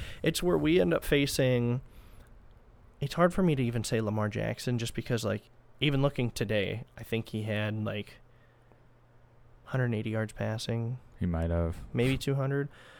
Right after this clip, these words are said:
Speaker 1: Um, but, uh, like, when we face Josh Allen for the Bills,
Speaker 2: Oh, yeah.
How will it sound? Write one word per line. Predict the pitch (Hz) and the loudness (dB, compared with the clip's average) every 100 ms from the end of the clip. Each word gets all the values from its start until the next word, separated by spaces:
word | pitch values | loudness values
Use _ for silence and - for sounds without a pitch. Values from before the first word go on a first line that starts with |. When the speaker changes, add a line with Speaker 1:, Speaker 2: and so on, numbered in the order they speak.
| - - - | -20 -14 -2
Speaker 1:
Um, | 123 110 104 101 104 101 107 113 - _ _ _ - - - - - - | 0 2 0 0 -2 -2 -2 -6 -14 _ _ _ -20 -20 -20 -20 -20 -8
but, | - 113 104 - - | -2 0 -2 -4 -4
uh, | 85 80 76 73 - - | -2 0 -2 -4 -8 -6
like, | 123 - | -6 -2
when | 117 | 0
we | 156 | 2
face | 180 151 | 0 2
Josh | 127 127 | 0 0
Allen | 98 110 131 165 170 - - | -4 -2 0 0 -4 -12 -20
for | - 110 | -12 -8
the | |
Bills, | - 92 147 220 - - | -4 -2 -2 -4 -4 4
Speaker 2:
Oh, | 107 | 6
yeah. | 98 104 | 6 4